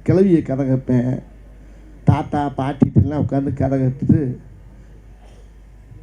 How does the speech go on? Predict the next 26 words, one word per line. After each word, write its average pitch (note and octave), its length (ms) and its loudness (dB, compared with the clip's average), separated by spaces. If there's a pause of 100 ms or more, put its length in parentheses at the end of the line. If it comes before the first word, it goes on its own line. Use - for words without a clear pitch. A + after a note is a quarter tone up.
(180)
அதுல G3 360 6
நிறைய E3+ 420 2
வாங்கிக்கிருவேன். C3+ 720 -6 (180)
ஒரு D3 180 2
பழைய D#3 300 2
நடிகரா E3 380 0
இருந்தாலும் D3 260 -2
அவங்க C#3+ 200 2
தான் D3+ 100 2
சொல்லுவாங்க. C3+ 680 0
இப்படி D#3 220 -2
பூரா G#3 480 0 (1500)
சொல் A3 260 4
புத்தி, - 240 2
எனக்கு C3 680 -4 (800)
சுய A3+ 220 4
புத்தி - 260 2
கிடையாது. C#3 360 -6 (680)
பெரியவங்ககிட்ட A3 440 2
எல்லாம் E3 240 -4
நிறையா D#3 280 -2
பேசி C#3+ 320 4
நிறைய D3+ 280 -4
விஷயங்கள் D3+ 380 0
நான் C3 280 -10
தெரிஞ்சுக்கிறேன். B2 360 -6